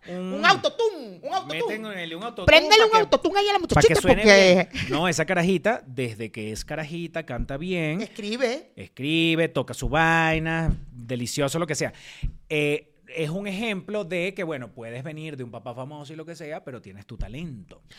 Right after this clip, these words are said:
Speaker 2: Por ejemplo, Zoe Kravitz me parece a mí que es súper talentosa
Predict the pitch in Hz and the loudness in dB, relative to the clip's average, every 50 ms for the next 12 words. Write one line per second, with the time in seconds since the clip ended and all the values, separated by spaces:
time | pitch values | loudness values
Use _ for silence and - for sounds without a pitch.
0 | - - - _ _ 294 269 269 254 254 254 240 220 - 277 302 294 - - - | -20 -20 -20 _ _ -4 -2 -2 -2 -4 -6 -6 -6 -4 -4 -4 -4 -6 -10 -10
1 | - 339 302 285 285 302 320 320 - 339 330 330 294 247 226 254 311 427 - _ | -4 -4 -2 -2 -2 -4 -6 -8 -10 -8 -8 -6 -6 -4 -6 -6 -8 -10 -12 _
2 | _ _ _ _ _ _ _ 226 247 262 - - 220 226 220 214 190 - - 233 | _ _ _ _ _ _ _ -8 -6 -6 -4 -4 -4 -2 -2 -4 -6 -6 -6 -6
3 | 240 262 269 269 247 240 320 427 480 _ _ _ _ _ _ - - 226 190 - | -6 -6 -6 -8 -8 -8 -10 -12 -14 _ _ _ _ _ _ -6 -4 -4 -4 -4
4 | - - - 330 302 202 - 240 214 214 - 202 190 190 180 180 - 190 175 165 | -8 -6 -2 -2 -2 -2 -2 -6 -6 -6 -8 -10 -10 -10 -12 -10 -10 -8 -8 -8
5 | - - 233 349 | -8 -12 -16 -16